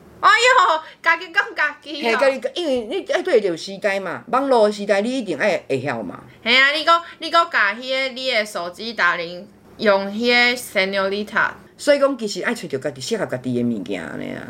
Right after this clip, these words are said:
Speaker 2: 啊，
Speaker 1: 嗯。
Speaker 2: 无一定流行，还是讲，哦，你感觉足好啊，安尼就一定适合家己安尼无？
Speaker 1: 啊，啊，是你甲，伊甲你的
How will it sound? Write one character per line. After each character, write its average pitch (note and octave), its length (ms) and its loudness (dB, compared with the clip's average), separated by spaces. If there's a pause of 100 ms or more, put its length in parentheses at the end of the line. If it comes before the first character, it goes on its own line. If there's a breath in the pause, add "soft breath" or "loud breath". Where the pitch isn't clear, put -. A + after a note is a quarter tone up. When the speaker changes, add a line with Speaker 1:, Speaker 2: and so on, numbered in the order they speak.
Speaker 2:
啊， G#3+ 180 4
Speaker 1:
嗯。 A3 60 2
Speaker 2:
无 A3+ 100 8
一 C#4+ 60 2
定 F#3+ 160 -4
流 F#3 180 0
行， E3+ 140 -2
还 C3+ 80 -4
是 C3 80 -6
讲， F#3+ 100 0 (340 loud breath)
哦， - 60 0
你 G3 80 -2
感 G3+ 140 0
觉 G#3 60 0
足 G#3 180 0
好 G3+ 220 4
啊， A#2+ 140 0
安 C#3+ 100 -4
尼 D3+ 100 0
就 C#3 100 0
一 - 80 -4
定 B2+ 160 -4
适 - 160 -8
合 - 140 -10
家 G#2+ 160 -8
己 - 160 -8
安 G#2 80 -4
尼 - 40 -6
无？ - 180 -6 (120)
Speaker 1:
啊， - 80 4
啊， C4+ 340 2
是 G#3+ 180 -10
你 C4 160 -6
甲， F3+ 320 0 (100)
伊 A#3+ 140 -10
甲 G3+ 300 0
你 A3+ 340 -6
的 G3 280 2